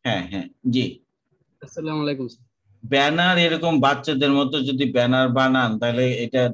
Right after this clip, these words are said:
Speaker 1: দেখবে কেউ?
Speaker 2: না স্যার, আমি মানে ভুলটা
Speaker 1: হ্যাঁ, আপনাদের সবসময় বলতেছি যে একটা ব্যানারের উপরে কাজের ফিফটি পার্সেন্ট নির্ভর করে, কিন্তু আপনারা এটার মধ্যে গুরুত্ব দেন না।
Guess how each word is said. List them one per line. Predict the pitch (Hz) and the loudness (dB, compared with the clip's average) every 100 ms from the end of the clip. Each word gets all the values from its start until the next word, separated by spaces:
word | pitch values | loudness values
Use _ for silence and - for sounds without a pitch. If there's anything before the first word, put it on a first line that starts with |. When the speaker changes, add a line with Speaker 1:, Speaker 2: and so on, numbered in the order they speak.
| - | 0
Speaker 1:
দেখবে | 135 127 135 135 | 0 2 2 0
কেউ? | 151 143 - - _ _ _ _ _ _ _ _ _ _ _ _ _ _ - _ _ _ _ _ _ _ _ _ _ _ _ 175 | 0 -2 -2 -8 _ _ _ _ _ _ _ _ _ _ _ _ _ _ -20 _ _ _ _ _ _ _ _ _ _ _ _ -12
Speaker 2:
না | 147 139 | -8 -8
স্যার, | 151 131 127 | -8 -12 -10
আমি | 131 139 165 _ _ 285 277 247 226 214 _ | -10 -10 -12 _ _ -20 -20 -20 -20 -20 _
মানে | 147 139 135 135 _ _ _ _ 139 | -8 -6 -8 -12 _ _ _ _ -16
ভুলটা | 131 143 147 147 147 143 139 | -6 -4 -4 -6 -8 -6 -2
Speaker 1:
হ্যাঁ, | 107 | 0
আপনাদের | 123 143 156 160 160 | 0 0 0 2 0
সবসময় | 160 147 147 - 175 175 | 0 -2 -2 0 2 2
বলতেছি | 165 165 151 131 131 123 | 2 0 0 0 0 2
যে | |
একটা | 131 127 131 | 0 0 0
ব্যানারের | 113 127 139 143 151 | 2 2 4 2 0
উপরে | 156 139 156 147 | -2 0 0 0
কাজের | 143 143 131 151 147 127 - _ _ - | 0 0 0 0 0 -4 -10 _ _ -2
ফিফটি | 180 180 180 | -2 0 0
পার্সেন্ট | 156 139 139 135 | 2 0 4 6
নির্ভর | 135 117 117 98 | 6 4 0 0
করে, | 104 98 95 | -2 -2 -4
কিন্তু | 123 131 139 | 0 2 4
আপনারা | 135 143 143 | 2 2 2
এটার | 135 143 170 | 2 2 2
মধ্যে | 170 165 160 | 2 2 0
গুরুত্ব | 135 147 131 131 | 0 0 -2 -2
দেন | 113 104 | -2 -2
না। | 95 85 | -2 -6